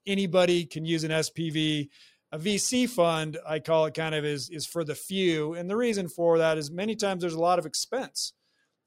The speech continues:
And so, uh, if, you know, the more expense it is, the fewer people that can do it, can use it. So if you can really strip out all the, the, the excess, the more people that, that can participate and use the vehicle because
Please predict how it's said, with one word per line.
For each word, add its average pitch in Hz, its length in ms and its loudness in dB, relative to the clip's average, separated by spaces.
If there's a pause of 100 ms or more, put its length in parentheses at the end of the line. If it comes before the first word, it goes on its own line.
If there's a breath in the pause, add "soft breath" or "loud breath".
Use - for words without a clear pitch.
(120)
And 160 320 -4
so, 160 680 2
uh, 147 420 -2 (300)
if, 170 180 -10 (160)
you 165 100 -6
know, 160 60 -2
the 151 100 -6
more 190 200 4
expense 247 420 0
it 170 100 -2
is, 165 240 0
the 151 80 -6
fewer 185 220 -4
people 180 280 -6
that 175 140 -4
can 165 180 -10
do 185 180 2
it, 131 120 -4 (380)
can 165 120 -8
use 196 220 -2
it. 113 100 -12 (340)
So 156 460 -2
if - 160 -18
you 175 120 -2
can 156 180 -2
really 175 420 4
strip 175 380 -2
out 175 220 4
all 165 180 4
the, 156 360 -2
the, 147 240 -6 (120)
the 151 160 -2
excess, 143 720 -2 (480)
the 147 60 -12
more 165 220 2
people 160 520 -2
that, 147 240 -6
that 147 140 -6
can 147 120 -10
participate 147 600 -2
and 143 120 -8
use 151 240 -4
the 143 60 -8
vehicle 143 460 -6
because 135 580 -6